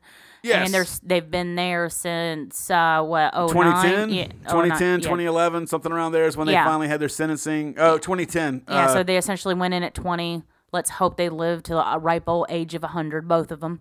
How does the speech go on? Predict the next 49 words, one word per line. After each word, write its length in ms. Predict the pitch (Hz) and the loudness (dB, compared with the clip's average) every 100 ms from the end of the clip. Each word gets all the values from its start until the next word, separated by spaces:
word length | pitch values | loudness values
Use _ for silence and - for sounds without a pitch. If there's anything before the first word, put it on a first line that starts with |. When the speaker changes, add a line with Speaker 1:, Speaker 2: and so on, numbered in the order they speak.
| - | -2
Speaker 1:
Yeah, 260 | 214 175 - | 4 4 4
Speaker 2:
And 300 | 202 190 180 | 4 6 4
Speaker 1:
yeah. 20 | 175 | 4
Speaker 2:
they're 220 | 180 170 | 4 4
raped 460 | 160 165 139 - 170 | 2 -2 -4 -6 -4
numerous 460 | 185 165 151 - | -2 -2 -4 -4
times 340 | - 156 151 151 | -2 -2 -2 -4
a 60 | |
day, 260 | 151 151 143 | -2 -2 -2
every 240 | 160 151 | -4 -4
fucking 380 | 131 165 143 135 | -4 -4 -4 -4
day, 240 | 135 139 139 | -4 -4 -6
until 160 | 135 | -4
the 60 | 147 | 0
Speaker 1:
Yeah. 120 | 131 | 0
Speaker 2:
day 140 | 139 | 0
they 100 | 135 131 | -2 -4
do 140 | 127 | -6
cross 360 | - 123 113 120 | -4 -4 -4 -6
over. 340 | 101 110 131 _ | -6 -8 -10 _
Speaker 1:
Yep, 280 | 190 185 - | 0 0 2
and, 240 | 208 220 - | 2 2 0
and 300 | 185 202 196 | -4 -4 -2
if 160 | 196 202 | -2 0
they're 120 | 196 | -2
taken 400 | - 214 202 196 | 0 0 0 -2
out, 360 | 190 190 - 165 | 0 0 -2 -4
I 180 | 170 | -2
only 300 | 160 180 180 | -2 -2 -2
hope 240 | 151 160 156 | 0 0 0
they're 100 | 151 | -2
taken 380 | - 151 147 147 | 0 -2 -2 -4
out 380 | 147 143 - - _ - - _ - 107 - | -2 -2 -4 -12 _ -20 -20 _ -20 -12 0
far, 400 | 175 170 170 143 | 4 4 4 0
to, 200 | 135 156 | -6 -4
at 100 | 165 | -2
least 220 | 180 175 | 0 0
to 80 | 175 | 0
the 100 | 160 | 0
extent 380 | 143 - 160 143 | -2 -2 -2 0
of 120 | 131 | 0
what 200 | 143 135 | 2 2
they 100 | 139 | 2
did 140 | 131 127 | -2 -4
to 80 | |
Sergei 440 | 117 143 135 127 127 | -2 0 0 0 -2
here. 160 | 135 131 | 0 2
But 200 | 139 - - - - _ _ _ - | 0 -2 -10 -20 -20 _ _ _ 2
again, 680 | 175 170 185 196 185 170 | 4 4 2 2 2 0